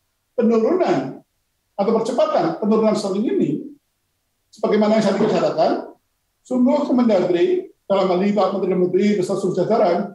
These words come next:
sangat intens, sangat memberikan atensi. Bahkan Ibu Ketua Umum Tim Penggerak P K K, Ibu Rito Karnavian pun sangat luar biasa atensinya terhadap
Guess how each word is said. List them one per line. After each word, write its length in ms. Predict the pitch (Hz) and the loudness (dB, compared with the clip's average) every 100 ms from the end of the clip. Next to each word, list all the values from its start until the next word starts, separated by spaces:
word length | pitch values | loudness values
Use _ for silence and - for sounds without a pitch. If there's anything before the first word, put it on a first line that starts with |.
| _ _ | _ _
sangat 320 | - 208 208 | -2 0 0
intens, 720 | 262 240 - 156 135 127 - - _ | -2 -4 -2 -2 -2 -6 -14 -20 _
sangat 320 | - 220 226 | -4 0 2
memberikan 320 | 208 208 214 214 | 0 0 0 0
atensi. 480 | 214 196 135 - - _ | 0 0 -2 -4 -12 _
Bahkan 480 | 170 170 233 240 233 | 0 2 2 0 0
Ibu 160 | 160 | 0
Ketua 480 | 190 - 240 254 - | -2 -2 -2 -2 0
Umum 320 | 269 269 220 | 0 0 0
Tim 80 | 220 | 0
Penggerak 240 | 214 185 180 | 0 0 0
P 60 | |
K 100 | 185 170 | 0 0
K, 60 | 156 147 - | 0 -2 -2
Ibu 400 | 196 190 170 175 | -4 0 0 0
Rito 120 | 170 175 | -2 -2
Karnavian 400 | 170 160 190 175 | 0 0 -2 -2
pun 180 | 311 359 - - _ | -2 -4 -8 -16 _
sangat 320 | _ 214 240 254 | _ -2 0 0
luar 160 | 226 | 0
biasa 480 | 208 240 - 139 - | 2 0 -2 -6 -4
atensinya 640 | 226 214 214 - 214 254 | -2 0 0 0 0 2
terhadap 640 | 285 185 180 214 359 - | 0 -2 -2 0 -2 -6